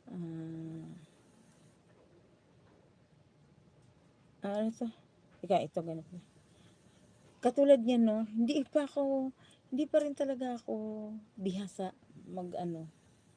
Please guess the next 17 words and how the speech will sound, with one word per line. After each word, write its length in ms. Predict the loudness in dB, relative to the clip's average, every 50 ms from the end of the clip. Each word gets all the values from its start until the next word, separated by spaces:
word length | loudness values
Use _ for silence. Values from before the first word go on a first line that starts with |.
| _ _ _ _ _ _ _ _ _ _ _
magbasa. 2000 | -8 -6 -4 -4 -4 -6 -8 -10 -14 -16 -18 -20 _ _ _ _ _ _ _ _ _ _ _ _ _ _ _ _ _ _ -4 -4 -4 -2 -4 -4 -6 -6 -6 -10 -12 -18 _
Kasi, 640 | -12 -10 -10 -8 -6 -4 -4 -4 -4 -4 -6 -8 -12 -16 _ _ _ _ _ _ -20 -20 -20 -16 -10 -6
yun 240 | -4 -2 0 0 0
nga, 240 | 0 0 0 -2 -4 -8 -14 _ -18
di 160 | -14 -14 -12 -8
ko 160 | -6 -6 -4
naman 160 | -4 -6 -6
pinag-aralan 800 | -4 -4 -4 -4 -4 -4 -6 -4 -6 -6 -6 -6 -6 -6 -6 -6 -6 -4
to. 240 | -4 -4 -4 -6
Kailangan 400 | -6 -4 -4 -2 -2 -2 -2 -4
kasi 240 | -4 -6 -6 -6 -6
to 160 | -6 -6 -6
pag-aralan, 800 | -8 -8 -6 -6 -6 -6 -6 -6 -6 -6 -6 -6 -4 -4 -6 -8
eh. 40 | -6 -4
Pero, 400 | -2 -2 -2 -4 -6 -8 -10 -12 -16 -20 -20 _ _ _ _ _ _ _ _ _ _ _ -20 -18 -14 -12
ah, 720 | -10 -8 -8 -8 -8 -8 -8 -10 -10 -10 -10 -12 -14 -14 -10 -6
kung 160 | -4 -2